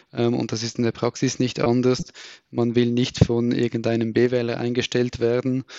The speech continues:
sondern man arbeitet für einen Arzt und das, das ist bei uns so. Wir sind sehr ärztegetrieben. Wie gesagt, ich bin fast der einzige Ökonom, der bei, bei Medix arbeitet.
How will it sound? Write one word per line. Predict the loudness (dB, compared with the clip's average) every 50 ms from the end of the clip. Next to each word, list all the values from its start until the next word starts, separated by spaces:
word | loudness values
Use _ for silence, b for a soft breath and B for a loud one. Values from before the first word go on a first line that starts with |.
| B B B B
sondern | B -4 -2 0 0 0 -2 -2 -2 -2 -2 -4 -4 -4
man | -4 -4 -4 -2
arbeitet | -2 -4 -4 -4 -4 -4 -4 -4 -6 -8 -12
für | -8 -8 -8 -6 -6
einen | -6 -6 -6 -6 -6
Arzt | -4 -4 -4 -4 -4 -6 -6 -8
und | -8 -8 -8
das, | -8 -8 -8 -10 -12 -12 _
das | -8 -8 -8 -8 -8
ist | -8 -10 -10 -8 -6
bei | -6 -4 -4 -4
uns | -6 -6 -6 -6
so. | -4 -4 -4 -4
Wir | -4
sind | -6 -6 -8 -8
sehr | -4 -4 -4 -2 0
ärztegetrieben. | -2 -2 -2 -2 -6 -8 -6 -6 -6 -6 -6 -8 -8 -8 -8 -8
Wie | -8
gesagt, | -6 -6 -8 -8 -8 -10
ich | -8
bin | -8 -8 -8
fast | -8 -10 -10 -8 -6
der | -6 -6
einzige | -6 -8 -8 -8 -8 -6 -6 -6
Ökonom, | -6 -8 -8 -8 -6 -6 -4 -6 -6 -8 -10 B B B B B B B B -6
der | -4 -4 -2 -4 -6
bei, | -6 -6 -6 -4 -4 -4 -4 -4 -4 -6 -6
bei | -6 -4 -4 -4
Medix | -4 -6 -6 -6 -8 -8 -6 -6
arbeitet. | -6 -6 -6 -8 -10 -10 -12 -12 -10 -10 -12 -12 -12